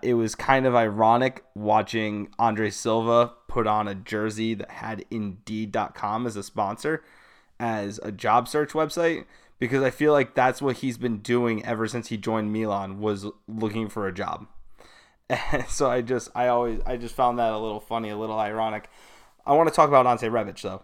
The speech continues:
because that's who we now care about way more. Um, very excited about this. This should have been number one. This should have been the priority over Angel Correa. Look, fifty-five million euro splash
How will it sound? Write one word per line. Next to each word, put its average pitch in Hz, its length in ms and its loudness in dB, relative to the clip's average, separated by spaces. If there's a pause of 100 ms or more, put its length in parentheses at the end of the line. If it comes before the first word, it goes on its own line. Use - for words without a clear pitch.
(140)
because 107 340 -2
that's 113 320 0
who 110 200 -2
we 101 640 -8
now 104 260 -2
care 101 220 -4
about 98 260 -6
way 104 160 -4
more. 98 320 -8 (420)
Um, 104 540 0 (520)
very 135 400 8
excited 101 340 -2
about 98 280 -2
this. 107 360 -2
This 123 240 0
should 139 160 4
have 127 80 0
been 127 140 4
number 107 240 2
one. 101 340 -4
This 127 140 0
should 143 120 0
have 131 60 4
been 135 120 4
the 123 80 2
priority 113 500 6
over 107 600 0
Angel 107 300 2
Correa. 101 560 -2 (580)
Look, - 360 4 (340)
fifty-five 123 640 2
million 117 360 2
euro 110 240 2
splash 104 720 0